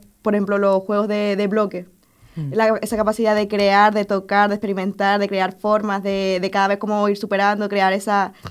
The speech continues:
Speaker 1: ese sentimiento de, "Pues, hoy hago esto, mañana hago esto, y si hoy pude hacer esto, mañana puedo hacer otra cosa".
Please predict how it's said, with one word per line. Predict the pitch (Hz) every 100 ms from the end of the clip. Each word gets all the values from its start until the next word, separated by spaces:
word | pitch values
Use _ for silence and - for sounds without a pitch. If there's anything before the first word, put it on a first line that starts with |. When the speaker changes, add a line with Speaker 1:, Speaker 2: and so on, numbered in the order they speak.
| - -
Speaker 1:
ese | 220
sentimiento | 226 214 226 226 226
de, | 214 208 208 202
"Pues, | 196 226
hoy | 220
hago | 240 240 240
esto, | 277 320
mañana | 254 233 226
hago | 220 214
esto, | 240 285 277
y | 262
si | 254 220 214
hoy | 233
pude | - 277
hacer | 254 233 220 226
esto, | 311 320 277
mañana | 247 254
puedo | 247 254
hacer | 254
otra | 254 247 233
cosa". | 240 233